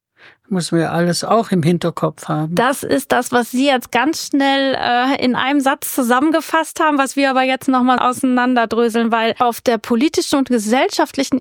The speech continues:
Speaker 2: Ebene sind ja gerade diese psychosozialen Themen, also aus meiner Sicht zumindest, eher zu wenig in den Blick genommen worden. Wie sehen Sie das oder wie denken Sie heute darüber?
Speaker 1: Das denke ich immer noch, aber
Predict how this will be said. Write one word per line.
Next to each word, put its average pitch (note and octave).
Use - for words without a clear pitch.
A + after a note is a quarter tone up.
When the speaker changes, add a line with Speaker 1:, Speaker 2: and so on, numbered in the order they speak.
Speaker 2:
Ebene C4
sind B3+
ja C4+
gerade A#3+
diese B3
psychosozialen C#4
Themen, A#3+
also A3
aus G3
meiner C4
Sicht B3+
zumindest, A#3+
eher A3+
zu G#3+
wenig B3+
in G3
den G#3
Blick G3+
genommen G3
worden. G#3
Wie A3+
sehen A3+
Sie G3+
das F#3+
oder G#3+
wie G#3+
denken G3+
Sie A3
heute G#3
darüber? F#3+
Speaker 1:
Das F3+
denke F#3
ich D#3+
immer F#3+
noch, A#3
aber G3